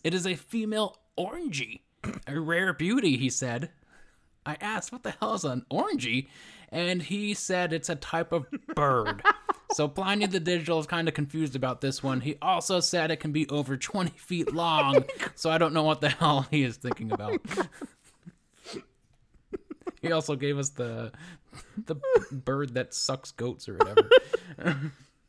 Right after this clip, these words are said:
Speaker 1: I don't remember you telling me about that in that episode.
Speaker 2: Yeah.
Speaker 1: Escape the mirror world. <laughs> Being an invasive species, the Arapaima can impact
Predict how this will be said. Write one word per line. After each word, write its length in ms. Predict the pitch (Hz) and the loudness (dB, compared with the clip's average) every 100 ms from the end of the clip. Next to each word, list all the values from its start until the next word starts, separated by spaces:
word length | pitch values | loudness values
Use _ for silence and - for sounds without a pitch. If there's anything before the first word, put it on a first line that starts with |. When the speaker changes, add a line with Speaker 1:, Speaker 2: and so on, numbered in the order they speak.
| _ _ _ _ _ _ _ _ - - - 196 190 180 - - _ _ 247 | _ _ _ _ _ _ _ _ -20 -14 -12 -12 -20 -20 -20 -20 _ _ -6
Speaker 1:
I 60 | 233 | -2
don't 220 | 180 202 | 0 0
remember 420 | 165 170 175 151 - - | 0 0 0 -2 -8 -10
you 240 | 151 175 | -4 -4
telling 400 | 156 - 135 156 | -4 -2 -2 0
me 140 | 226 226 | 0 0
about 300 | 226 226 226 | -2 -4 -6
that 180 | 220 - | -8 -6
in 80 | |
that 140 | 123 120 | -6 -8
episode. 440 | 131 - - - - 392 180 | -10 -10 -12 -14 -18 -16 -8
Speaker 2:
Yeah. 240 | 151 139 143 - - _ _ - 131 - | -6 -8 -14 -20 -20 _ _ -20 -20 -16
Speaker 1:
Escape 440 | 127 - - 147 - | -14 -12 -8 -8 -8
the 60 | 151 | -10
mirror 280 | 139 294 | -8 -10
world. 340 | - - - - - - 214 - | -12 -16 -20 -18 -18 -12 -12 -12
<laughs> 380 | - - - | -20 -20 -8
Being 580 | 135 185 233 247 233 196 160 139 - - - | -4 -2 0 -2 0 0 -2 -4 -8 -6 -4
an 140 | 180 | -2
invasive 560 | 175 147 185 190 208 185 | -2 -2 -2 -2 -4 -4
species, 720 | - 214 247 262 175 175 175 - - | -6 -6 -4 -4 -4 -6 -8 -16 -18
the 60 | - | -10
Arapaima 580 | 185 196 285 240 226 - | -8 -6 -4 -4 -4 -4
can 160 | 214 - - | -4 -4 -4
impact 720 | 254 320 - 240 269 262 | -4 -4 -6 -8 -8 -12